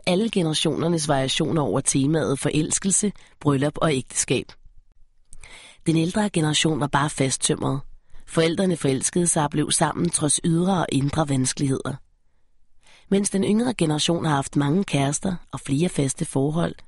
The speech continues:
plus nu også en skilsmisse, og lever med delebørn og fællesbørn.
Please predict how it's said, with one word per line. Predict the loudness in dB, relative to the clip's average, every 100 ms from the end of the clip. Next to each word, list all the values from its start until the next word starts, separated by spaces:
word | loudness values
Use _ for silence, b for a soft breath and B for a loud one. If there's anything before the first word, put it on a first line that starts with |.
| -20 -6
plus | -2 -2 -2 -12 _
nu | 0 2
også | 0 0
en |
skilsmisse, | 0 0 0 0 0 0 -2 -6 -16 B B B B
og | 0
lever | 2 2
med | 2 2
delebørn | 2 2 0 0 0
og | 0
fællesbørn. | -2 -2 -2 -2 -2 -4